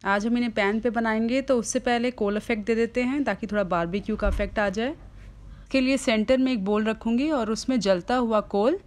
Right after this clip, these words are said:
इस पे एक चम्मच ऑयल डाल देंगे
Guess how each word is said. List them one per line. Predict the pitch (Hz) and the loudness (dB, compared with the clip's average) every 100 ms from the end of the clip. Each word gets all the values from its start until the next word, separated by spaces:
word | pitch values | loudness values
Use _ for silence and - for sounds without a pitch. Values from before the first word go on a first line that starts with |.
| - - - - - - - - - - | -18 -20 -20 -20 -20 -20 -20 -20 -12 -4
इस | 214 | -4
पे | - 262 | 4 4
एक | - 262 | 4 0
चम्मच | - 269 240 226 | 2 0 2 2
ऑयल | 202 185 | 2 2
डाल | 185 185 | 4 2
देंगे | 185 196 233 | 2 0 2